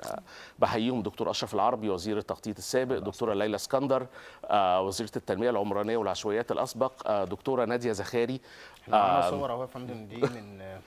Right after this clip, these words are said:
Speaker 2: ده أثناء إيه يا فندم؟
Speaker 1: ده أثناء أحد الأيام التدريبية، وطبعًا دكتورة هالة يعني كانت دايمًا بتهتم إن هي تحضر الأيام التدريبية اللي بت-، اللي كانت بتعقد في، آه، وزارة التخطيط.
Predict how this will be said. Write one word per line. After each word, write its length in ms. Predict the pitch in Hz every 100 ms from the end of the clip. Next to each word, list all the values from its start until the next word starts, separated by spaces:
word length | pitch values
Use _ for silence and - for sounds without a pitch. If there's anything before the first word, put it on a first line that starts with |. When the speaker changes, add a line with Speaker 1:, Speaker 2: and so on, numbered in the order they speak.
| - - - 98
Speaker 2:
ده 120 | 85
أثناء 260 | - 127 -
إيه 80 |
يا 60 | 120
فندم؟ 180 | - 85 82 -
Speaker 1:
ده 180 | 123 151
أثناء 220 | - 214
أحد 180 | 185 190
الأيام 280 | 170 143 160
التدريبية، 400 | 156 135 117 135
وطبعًا 280 | 131 131 120
دكتورة 280 | 110 123
هالة 220 | 113 123 117
يعني 220 | 104 110
كانت 180 | 101 92
دايمًا 180 | 120
بتهتم 440 | 110 95 95 127 127
إن 80 | 101
هي 120 | 113
تحضر 360 | 113 110 104
الأيام 280 | 98 82 110
التدريبية 460 | 120 107 90 95 120
اللي 120 | 110
بت-، 160 | - -
اللي 120 | 104
كانت 260 | 156 151
بتعقد 500 | 110 107 143 - 101
في، 360 | - 110 110 104
آه، 160 | 92 90
وزارة 320 | 90 107 -
التخطيط. 360 | - 78 71